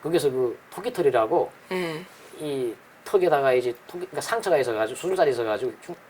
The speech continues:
Speaker 1: 좀 흉터니까 토끼털을 대가지고 하는 그 별명이 토끼털이에요. 그래서
Speaker 2: 네.
Speaker 1: 북한 애들이 붙여놓은 별명인데
Speaker 2: 네.
Speaker 1: 이 사람은 아마 올 때 좀 돈을 좀 가지고 왔나 봐요.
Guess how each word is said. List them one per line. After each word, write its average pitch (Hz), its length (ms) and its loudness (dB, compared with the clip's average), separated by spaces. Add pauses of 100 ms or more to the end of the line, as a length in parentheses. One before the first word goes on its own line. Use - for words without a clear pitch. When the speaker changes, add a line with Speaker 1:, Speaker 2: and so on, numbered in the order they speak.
Speaker 1:
좀 120 180 -8
흉터니까 151 540 -10 (560)
토끼털을 175 420 0
대가지고 143 600 4 (500)
하는 131 180 -4
그 117 60 0
별명이 165 340 0
토끼털이에요. 95 520 -6
그래서 82 240 -8
Speaker 2:
네. 165 280 -4 (140)
Speaker 1:
북한 151 240 -4
애들이 139 220 -2
붙여놓은 123 540 -8
별명인데 190 320 -8
Speaker 2:
네. 170 320 -2 (560)
Speaker 1:
이 190 60 0
사람은 208 500 4 (1040)
아마 190 300 2
올 160 280 2
때 233 100 4
좀 190 160 -4
돈을 240 300 4
좀 208 120 2
가지고 123 280 0
왔나 95 220 -6
봐요. 80 160 -14